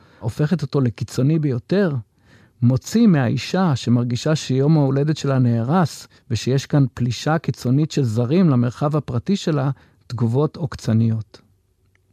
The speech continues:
שימו לב גם לטשטוש בין המרחב הפרטי לציבורי, שבא לידי ביטוי בריב המביך של זוג החברים הישראלים של המארחים, שנעשה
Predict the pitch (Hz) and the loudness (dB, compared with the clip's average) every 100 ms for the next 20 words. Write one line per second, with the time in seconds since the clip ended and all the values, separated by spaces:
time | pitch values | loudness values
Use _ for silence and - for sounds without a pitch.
0 | _ _ - - - - - - 202 196 | _ _ -20 -20 -20 -20 -6 4 6 6
1 | 175 190 180 165 151 120 135 127 139 - | 6 4 4 4 4 2 -2 -2 -2 -4
2 | - 202 - 139 143 135 135 - 160 165 | 0 0 0 0 2 4 2 0 0 0
3 | - 131 - 156 - 135 127 139 185 165 | 0 -2 0 -2 -2 -2 0 2 2 2
4 | - - _ - - 117 123 165 165 135 | -2 -16 _ -6 0 2 4 4 4 2
5 | 147 135 - 196 196 127 120 147 196 165 | 2 0 0 2 2 2 2 2 4 4
6 | 135 117 160 160 - - _ - - 120 | 4 2 0 0 -4 -20 _ -12 -2 0
7 | 110 151 160 135 123 120 123 151 131 117 | 2 0 0 0 0 0 2 2 2 0
8 | - 123 110 131 151 - 123 117 113 107 | -4 -2 0 2 0 0 0 2 0 -2
9 | 107 143 127 117 - _ - _ _ _ | -4 -2 -2 -2 -10 _ -20 _ _ _
10 | _ - - 123 117 113 - 151 139 | _ -8 0 2 2 -2 -2 0 0